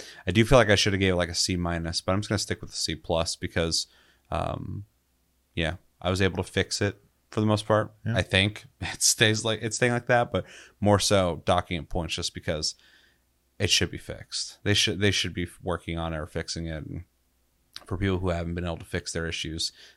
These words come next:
Speaker 1: that really sucks. But I'm not playing from their perspective. I'm playing from mine. So
Speaker 2: Yeah.
Speaker 1: did I even have to do anything extra to play this game? Uh, you know, the way it should be played is stupid,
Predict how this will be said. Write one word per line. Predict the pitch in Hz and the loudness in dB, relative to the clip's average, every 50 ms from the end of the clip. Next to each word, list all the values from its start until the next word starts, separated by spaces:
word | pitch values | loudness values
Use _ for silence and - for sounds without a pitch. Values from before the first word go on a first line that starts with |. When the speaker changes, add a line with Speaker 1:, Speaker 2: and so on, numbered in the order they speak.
| _ - | _ -6
Speaker 1:
that | - 87 82 | -4 -4 -4
really | 76 69 - | -4 -6 -6
sucks. | - - - 55 53 - - - - | -6 -6 -4 -6 -6 -8 -10 -12 -10
But | - - 78 | -6 -6 -4
I'm | 80 85 | -4 -4
not | 85 76 - | -6 -6 -6
playing | - - 80 78 | -6 -6 -6 -6
from | - - 71 | -8 -10 -10
their | 69 - | -10 -10
perspective. | - - - - - 82 - - 82 | -10 -10 -12 -10 -10 -10 -12 -12 -14
I'm | 82 82 | -14 -10
playing | - 80 82 82 | -8 -8 -10 -10
from | - 80 73 | -8 -10 -10
mine. | - - 73 71 71 92 | -8 -8 -10 -10 -8 -8
So | - - - - 80 - - _ - | -8 -6 -6 -6 -8 -8 -10 _ -14
Speaker 2:
Yeah. | - - - - - - | -12 -12 -12 -14 -10 -6
Speaker 1:
did | - 85 | -2 -2
I | 82 | 0
even | 82 82 90 | 0 -2 -2
have | 82 78 - | -4 -6 -6
to | - 80 71 80 82 - 90 90 | -6 -6 -6 -6 -8 -10 -10 -6
do | - 95 85 82 | -2 -2 -2 -2
anything | 87 87 85 - 85 82 67 | -2 -4 -4 -4 -6 -6 -6
extra | 85 90 87 - - - - 90 82 | -6 -6 -2 0 0 0 0 0 -2
to | 82 | -4
play | - - 87 87 85 | -4 -2 -2 -2 -2
this | 85 85 - | -2 -4 -4
game? | - - 92 90 87 90 87 - - - - - _ _ _ _ - | -2 -2 -2 0 0 -2 -4 -6 -10 -20 -20 -20 _ _ _ _ -10
Uh, | - - - - - - - - - - 60 60 - - - - - 64 | -8 -6 -6 -6 -6 -6 -8 -8 -10 -10 -10 -12 -12 -12 -14 -16 -14 -10
you | 87 87 | -8 -8
know, | 85 82 92 - _ _ | -6 -8 -10 -12 _ _
the | - 92 | -4 -2
way | 92 87 85 | 0 0 0
it | 82 76 | -2 -2
should | - - 110 101 90 | -2 0 0 2 2
be | 95 92 | 0 -4
played | - - - 95 90 90 87 87 - _ _ _ _ _ _ - - | -4 -2 -2 0 0 0 -2 -4 -6 _ _ _ _ _ _ -6 0
is | - 120 110 | 2 4 6
stupid, | - - - 90 80 76 - 82 90 | 4 4 4 0 -4 -4 -6 -10 -12